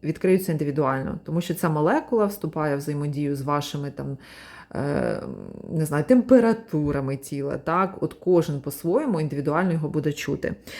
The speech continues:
Це щось цікаве, але щоб я витрачала такі кошти, м, мабуть, ні. Вони коштують дуже небюджетно. А ось цей аромат, який вважається, здається, люксом, дівчатка, поправте, тому що це була ніша,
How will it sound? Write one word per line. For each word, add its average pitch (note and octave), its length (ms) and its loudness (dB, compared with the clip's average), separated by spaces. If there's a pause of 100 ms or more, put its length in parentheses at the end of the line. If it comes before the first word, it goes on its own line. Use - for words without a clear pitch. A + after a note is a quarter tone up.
(200)
Це F4 160 6
щось F4 320 2
цікаве, F3+ 840 2 (100)
але F#3 260 4
щоб G3+ 240 0
я G3 180 2
витрачала E3+ 500 0
такі D3+ 220 -6
кошти, C#4 580 -2 (140)
м, F#3+ 80 0
мабуть, F#3+ 480 4
ні. C3+ 240 -2 (260)
Вони D#3 500 -2
коштують D3+ 540 -4
дуже C3+ 840 0
небюджетно. C3 600 -2 (600)
А F3+ 140 4
ось G#3+ 100 2
цей - 360 2
аромат, F#3+ 500 6
який E3 180 2
вважається, G#3 420 4
здається, F#3 360 6
люксом, A#3+ 400 0
дівчатка, G3 400 0
поправте, D#3 460 0
тому D#3+ 240 0
що E3+ 120 -2
це F3 140 2
була E3 220 2
ніша, E3+ 460 0